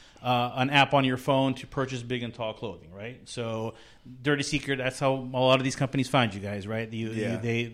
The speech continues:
Speaker 1: look at your purchasing behavior, and, okay, if you've bought big and tall before,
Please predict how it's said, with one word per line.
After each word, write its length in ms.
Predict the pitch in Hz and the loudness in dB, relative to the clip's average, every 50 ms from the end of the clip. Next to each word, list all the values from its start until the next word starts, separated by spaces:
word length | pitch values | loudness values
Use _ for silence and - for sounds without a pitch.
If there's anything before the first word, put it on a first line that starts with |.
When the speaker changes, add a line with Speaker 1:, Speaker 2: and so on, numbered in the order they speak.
| - - | -4 -4
Speaker 1:
look 140 | 143 139 | -2 0
at 40 | 156 | 2
your 120 | 151 147 147 | 2 0 2
purchasing 460 | - 156 151 147 - - - 143 131 | 4 2 2 2 0 -4 -4 -2 -2
behavior, 520 | 135 135 123 135 135 135 135 139 139 131 | 0 0 2 2 4 4 4 2 2 0
and, 240 | 123 123 117 120 131 | 0 0 -2 -2 -4
okay, 240 | 123 - - 127 117 | -6 -2 0 0 0
if 160 | 110 - - | 0 -2 -4
you've 160 | 135 131 120 120 | -6 -6 0 4
bought 280 | 135 139 139 143 131 127 | 8 8 8 8 8 6
big 140 | 147 139 | 4 4
and 100 | 139 135 | 4 2
tall 180 | - 147 143 139 | 2 4 4 4
before, 540 | 127 127 - - 170 170 170 170 165 160 | 2 0 -2 2 6 8 8 8 8 6